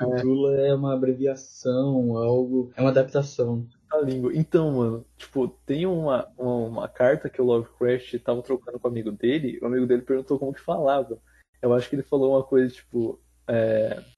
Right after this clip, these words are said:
Speaker 1: é de uma, se fala em uma língua alienígena, então, tipo, meio que seria impossível meio que reproduzir, porque a gente não tem dezoito línguas pra falar a parada,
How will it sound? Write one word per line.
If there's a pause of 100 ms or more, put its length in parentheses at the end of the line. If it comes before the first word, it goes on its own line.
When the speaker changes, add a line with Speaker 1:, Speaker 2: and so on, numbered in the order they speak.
Speaker 1:
é
de
uma,
se
fala
em
uma
língua
alienígena, (120)
então,
tipo, (100)
meio
que
seria
impossível
meio
que
reproduzir,
porque
a
gente
não
tem (400)
dezoito
línguas
pra
falar
a
parada,